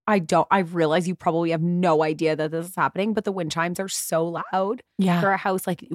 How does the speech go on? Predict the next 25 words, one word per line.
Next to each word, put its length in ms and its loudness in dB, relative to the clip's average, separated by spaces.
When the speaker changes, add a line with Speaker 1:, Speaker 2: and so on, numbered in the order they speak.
Speaker 1:
would 140 0
you 100 2
mind 280 -2
relocating 600 0
them? 160 -10
Even 180 0
not 220 2
just 160 -6
getting 180 0
rid 120 -2
of 80 -4
them. 180 -2
Like, 160 -2
is 100 -4
there 160 -4
any 160 0
way 120 -2
that 120 -10
they 100 -4
can 120 -6
be 100 -4
in 80 -4
a 60 -4
different 260 -8
location?" 340 -10